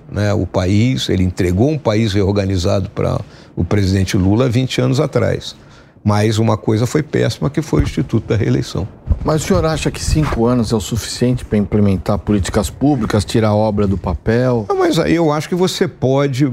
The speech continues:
Speaker 1: é, colocar o mesmo grupo de visão. Eu acho que aqui no, que acontece, né? É... o país, ele tem que ter um, um, um estado final desejado, um norte,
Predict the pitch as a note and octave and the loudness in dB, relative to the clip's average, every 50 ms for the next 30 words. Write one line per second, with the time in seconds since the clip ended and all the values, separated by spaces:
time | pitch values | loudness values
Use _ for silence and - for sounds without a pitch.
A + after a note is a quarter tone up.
0 | - - - B2+ B2 B2 B2 A#2 - - - C#3+ C#3+ B2+ A#2 - - D3 D3+ D#3+ | 0 0 0 2 2 2 2 0 -2 -2 -2 0 2 0 0 0 -2 -2 0 0
1 | D3 D3 E3+ G3 G#3 G3 D#3 A2 G2 A#2 E3 G#3 F3 - - A#2+ A2 F#2 A2 G#2 | 2 2 0 0 0 0 0 2 2 2 2 0 -2 -2 -2 -2 -2 0 0 0
2 | G#2 G2+ F#2 A2+ A#2 C3 D#3+ G#3+ - - G#3 - - - G3+ G3+ F3 D3 A#2 F#2+ | 0 2 2 2 2 2 0 0 0 -2 -2 -2 -2 -2 -2 0 2 2 0 0
3 | - - - - - - _ - F3+ G3+ G3+ - F3+ C#3+ A#2 - A#2 A2 G#2 F#2+ | -4 -8 -20 -20 -20 -12 _ -2 -2 -2 0 0 0 0 0 0 0 0 0 0
4 | F#2+ - - - - - F#2 G#2 A#2+ C3 C#3 C#3+ - - - - - - - _ | -2 -6 -12 -18 -14 -6 -2 0 0 0 0 -2 -4 -10 -20 -20 -20 -20 -20 _
5 | _ - - - A2+ A2 A2 A2 G#2+ G#2+ G#2+ G2+ G2+ G2 - - - C3 C3 - | _ -12 -4 0 0 2 2 4 2 2 2 2 0 0 -2 -2 -6 -8 -8 -4
6 | A2 B2+ - - E3+ D#3+ E3+ G#3 G#3+ F#3+ A3 F#3+ F#3 - - G3+ F#3+ - - - | -6 -4 -2 0 0 0 2 0 2 0 0 -2 -2 -2 -2 -4 -4 -4 -4 -2
7 | G3+ G3+ G#3 G3 E3+ D3+ - - D#3 D3 C#3+ C#3 C3+ C3+ G#2+ - B2+ C3 A#2+ - | 0 0 2 2 0 0 0 0 0 2 2 2 2 0 2 2 2 2 2 0
8 | - - E3+ G3 G3 D#3 - - A#2+ B2 B2 A#2+ G#2+ A2+ G#2 G2 A2 G2+ F#2 F#2+ | -2 -2 -2 -2 -2 -4 -4 0 0 0 2 2 0 0 2 2 0 0 2 0
9 | A2+ B2 C#3 B2+ A2 G#2+ G#2+ G2+ G#2 G#2 A#2 C#3+ D#3+ D3+ - - - - - | 0 0 0 0 0 0 0 0 2 2 2 2 2 0 -4 -6 -8 -8 -8